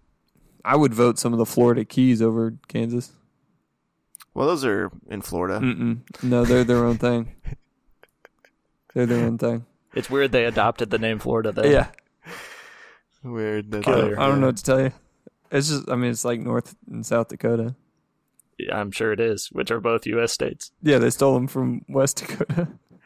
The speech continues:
Speaker 3: Hmm.
Speaker 2: Hmm. This is a bunch of nonsense, huh?
Speaker 3: Yep.
Speaker 2: We're drifting back into
Speaker 3: Probably just
Speaker 2: nonsense territory.
Speaker 3: <laughs> wrap it up.
Speaker 1: Are we done?
Speaker 3: I think so.
Speaker 1: Okay,
Speaker 2: Yeah.
Speaker 1: cool.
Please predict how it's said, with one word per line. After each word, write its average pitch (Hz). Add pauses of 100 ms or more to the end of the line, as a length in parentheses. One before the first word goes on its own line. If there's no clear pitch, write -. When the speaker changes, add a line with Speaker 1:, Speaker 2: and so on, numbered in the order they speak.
(880)
Speaker 3:
Hmm. 143
Speaker 2:
Hmm. 131 (280)
This 175
is 185
a 185
bunch 123
of 214
nonsense, 139
huh? 170 (180)
Speaker 3:
Yep. 143
Speaker 2:
We're 165
drifting 175
back 170
into 196
Speaker 3:
Probably 135
just -
Speaker 2:
nonsense 156
territory. 143
Speaker 3:
<laughs> -
wrap 123
it 180
up. 180 (1120)
Speaker 1:
Are 131
we 135
done? 156 (1000)
Speaker 3:
I 147
think 110
so. 117 (100)
Speaker 1:
Okay, 180
Speaker 2:
Yeah. 90
Speaker 1:
cool. 135